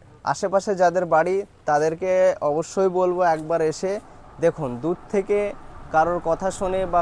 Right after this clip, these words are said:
কোনো কারণে আপনারা বিভ্রান্ত হবেন না, মাল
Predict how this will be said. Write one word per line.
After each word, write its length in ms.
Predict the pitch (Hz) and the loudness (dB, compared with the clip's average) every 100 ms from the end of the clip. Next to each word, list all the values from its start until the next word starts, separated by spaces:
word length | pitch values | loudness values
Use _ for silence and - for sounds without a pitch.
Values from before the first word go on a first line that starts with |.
| 170 | 0
কোনো 180 | 170 170 165 | -4 -2 2
কারণে 300 | 165 185 190 190 160 | 2 4 2 2 2
আপনারা 360 | 151 170 170 175 175 - - - | 0 0 4 6 4 -2 -10 -6
বিভ্রান্ত 440 | 151 160 170 170 175 165 | -4 0 -2 0 0 0
হবেন 240 | 156 185 202 | 2 2 6
না, 80 | 208 220 - - - 135 151 | 4 4 -4 -14 -10 -2 4
মাল 220 | 160 | 6